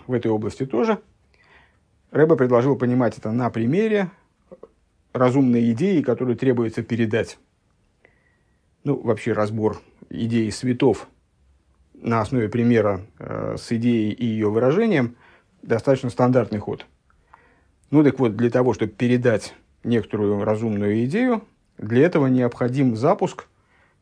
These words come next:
какого-то, ну, вот, особого элемента,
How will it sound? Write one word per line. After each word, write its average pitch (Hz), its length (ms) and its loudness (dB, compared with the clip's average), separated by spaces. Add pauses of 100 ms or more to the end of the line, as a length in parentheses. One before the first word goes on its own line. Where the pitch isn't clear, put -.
(100)
какого-то, 135 840 4 (100)
ну, 117 300 -6
вот, 131 140 -4
особого 139 540 2
элемента, 117 640 2